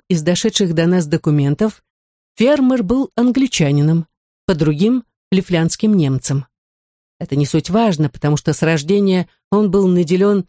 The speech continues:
типическими, несколько шаржированными чертами характера, присущими и той, и другой нации. Его английские предки, если таковые существовали, наградили его чопорностью, немногословием и уважением к традиции.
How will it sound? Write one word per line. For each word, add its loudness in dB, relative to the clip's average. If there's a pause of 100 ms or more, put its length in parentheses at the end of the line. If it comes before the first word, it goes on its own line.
(120)
типическими, -2 (260)
несколько -2 (140)
шаржированными 0
чертами -2
характера, -2 (300)
присущими 0
и -18
той, -4
и 0
другой 2
нации. -4 (840)
Его -2
английские 0
предки, -2
если -2
таковые -2
существовали, 0 (500)
наградили 2
его 0
чопорностью, -2 (340)
немногословием 0 (100)
и -4
уважением 2
к -20
традиции. -2